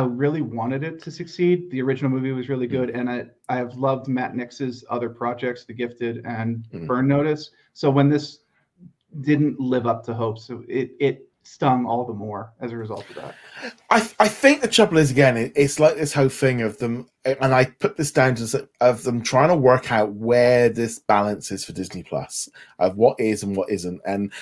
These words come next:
Speaker 2: you know, they, they, they've, they're testing stuff, they're trying some things out, and this one was definitely a casualty of that one. But like I said, you know, these are just ones off the, I know <laughs> a couple of people going, "Yeah, we know you guys don't like these two sh-, these shows." Like, well,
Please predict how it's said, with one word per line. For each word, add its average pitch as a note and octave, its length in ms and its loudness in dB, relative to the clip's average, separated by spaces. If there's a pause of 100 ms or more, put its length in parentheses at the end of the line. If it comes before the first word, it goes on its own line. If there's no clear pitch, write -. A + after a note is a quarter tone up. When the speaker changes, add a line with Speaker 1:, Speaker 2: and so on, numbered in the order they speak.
(220)
Speaker 2:
you G#2 80 -6
know, G2 80 2
they, G#2+ 140 6
they, A#2 360 2
they've, B2+ 260 6
they're C#3 160 6
testing F3+ 440 2
stuff, D#3 300 4
they're C#3+ 80 4
trying D3+ 280 4
some C#3+ 220 0
things C3+ 300 2
out, A2 320 4 (400)
and G#2 380 0
this A2+ 280 -4
one B2+ 140 0
was G#2+ 140 -2
definitely A2+ 320 0
a G2 40 -4
casualty G2+ 580 -4
of F#2+ 200 -2
that D2+ 200 -2
one. D#2+ 200 -4 (580)
But E3 320 6 (120)
like D#3 120 8
I C#3+ 40 0
said, G#2+ 200 2
you D3 80 8
know, E3 80 8
these G#3 220 8
are C4 40 6
just A#3 200 4
ones G3+ 180 6
off D#3+ 140 4
the, - 180 -2
I C#3+ 60 6
know D#3 200 8
<laughs> D#3+ 80 -2
a C3+ 260 4
couple D3 340 4
of C#3+ 60 4
people D3 100 4
going, C3+ 220 4
"Yeah, D3 160 4
we D#3 160 0
know E3 100 4
you E3 220 2
guys E3 300 4
don't D#3+ 200 2
like D3 180 2
these D3 180 -2
two C#3+ 140 2
sh-, - 160 -4
these C3 160 -2
shows." A#2+ 280 0
Like, D3 160 -2
well, F3 220 -4